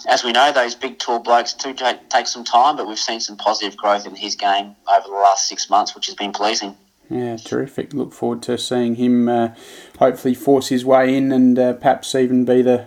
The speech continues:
Speaker 2: the lead ruck, uh, throughout the national champs. Should be interesting to see. Um, what about, uh, a couple of the South Adelaide boys? I know they've had, um, some ankle issues in Arlo Draper and Matty Roberts. Um,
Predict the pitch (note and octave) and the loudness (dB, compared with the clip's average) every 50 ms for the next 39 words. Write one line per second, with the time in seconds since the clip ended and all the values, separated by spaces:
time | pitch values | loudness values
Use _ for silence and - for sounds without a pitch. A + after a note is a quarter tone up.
0 | - _ - B2+ A#2+ A#2+ B2+ B2+ B2 B2 B2 B2 C3 C3 C3+ C3+ - - - C3+ | -10 _ -2 0 2 2 4 4 2 2 2 2 2 2 2 0 -4 -6 -4 -2
1 | B2 B2 A#2+ - - C3+ C3 B2+ B2 A#2 B2+ B2 B2+ B2+ B2 - - - B2+ A2+ | -2 -2 -2 -4 -4 -2 0 0 0 0 0 0 0 0 0 -4 -4 -4 -4 -2
2 | A#2 - D3+ D3+ C#3 A#2+ B2 - - B2 B2 - A2+ A#2 A#2+ A#2 - B2+ B2 - | -2 0 0 0 0 -2 -4 -8 -10 -10 -8 -4 -2 -2 -2 -2 -2 -4 -6 -4
3 | - B2 A#2+ A#2 A2+ - - C#3+ D3 F3 F#3 E3 D3 D3 C#3 C3+ C3+ C#3 C#3 C#3 | -4 -4 -4 -4 -4 -4 -2 -2 0 0 0 2 2 4 4 4 4 4 2 2
4 | C#3 - - - - - - - - - - - _ - E3 E3 D#3 D3+ D#3 D#3 | 0 -4 -12 -18 -18 -18 -18 -20 -20 -20 -20 -12 _ 2 4 4 6 6 6 6
5 | D3+ D3 - - - - D3 D3 C#3+ C#3+ C#3+ - - - - E3+ D3+ - D3 D3 | 6 6 2 0 2 4 6 6 8 6 6 4 0 0 0 2 2 4 4 4
6 | C#3+ C3 - - D3 C#3+ C3+ - C#3+ C#3+ D3+ D3 C#3+ C#3+ C#3 C#3 - D3 C#3+ C#3 | 2 2 4 4 4 4 6 4 4 4 6 6 4 4 4 4 4 4 6 6
7 | C#3 C#3+ C#3 C#3+ C#3+ C3+ C#3 C3+ C3 - C#3 C#3 C#3 C3+ C3 B2 - C#3 C3 C3 | 6 6 6 6 6 6 6 4 4 4 4 4 4 4 2 2 2 4 4 6
8 | C3 C3 B2+ - - C3 B2+ - - C3+ C#3 C#3+ D3 - D3+ D3 C#3+ C#3 B2+ - | 6 4 4 4 4 4 4 4 2 2 2 2 4 6 6 6 6 6 2 0
9 | - C3+ C3 - - C#3+ C3+ C3+ C3 C3 C3 C3 C3 B2+ B2+ - C3 C3+ C3 C3+ | 0 -2 -2 0 0 0 0 0 2 2 4 6 6 6 4 4 4 6 6 6
10 | C3+ C3 B2+ B2 B2 - C3 C3 C3+ C3 C3+ - C#3 C3 B2+ C3 C3 C3+ C3 C3 | 6 6 4 4 4 4 4 6 6 4 2 2 2 4 4 4 4 6 4 4
11 | B2 B2 C3+ C3+ C#3 C3+ B2 - - - - - - B2+ B2 B2 B2 B2 | 4 4 6 4 6 4 2 -2 -4 -8 -6 0 2 4 4 4 4 2